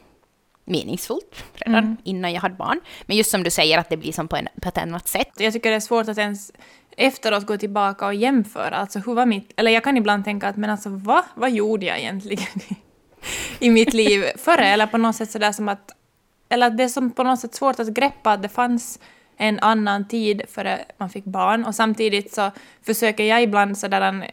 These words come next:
Speaker 2: gå igenom gamla bilder och upp-, uppleva tiden före jag fick barn. För jag tycker också, för mig var det en jättefin tid just före jag fick barn när jag studerade och sådär. Och att på något sätt bara påminna mig själv om att, men det var faktiskt, det var, att jag inte bara liksom är sådär som att, "Ö,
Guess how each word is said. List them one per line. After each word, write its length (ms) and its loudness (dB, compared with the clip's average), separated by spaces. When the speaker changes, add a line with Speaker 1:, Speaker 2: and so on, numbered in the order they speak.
Speaker 2:
gå 200 -2
igenom 280 0
gamla 280 0
bilder 440 0
och 120 0
upp-, 280 -10
uppleva 500 2
tiden 440 -2
före 240 0
jag 140 0
fick 160 -10
barn. 320 0
För 80 -4
jag 80 -2
tycker 220 -2
också, 280 -2
för 100 -8
mig 180 2
var 120 0
det 60 -4
en 100 -4
jättefin 560 -4
tid 280 -6
just 280 -4
före 240 -4
jag 100 -6
fick 140 -16
barn 260 -2
när 60 -8
jag 120 -8
studerade 480 -10
och 80 -10
sådär. 220 -4
Och 220 0
att 120 -2
på 80 2
något 140 2
sätt 80 -8
bara 160 2
påminna 440 -2
mig 140 -6
själv 240 -6
om 120 -6
att, 320 -10
men 220 -2
det 60 -2
var 120 0
faktiskt, 480 0
det 120 -8
var, 220 -8
att 160 -2
jag 120 4
inte 160 0
bara 260 4
liksom 360 -4
är 60 -6
sådär 220 -8
som 140 -10
att, 160 -12
"Ö, 260 2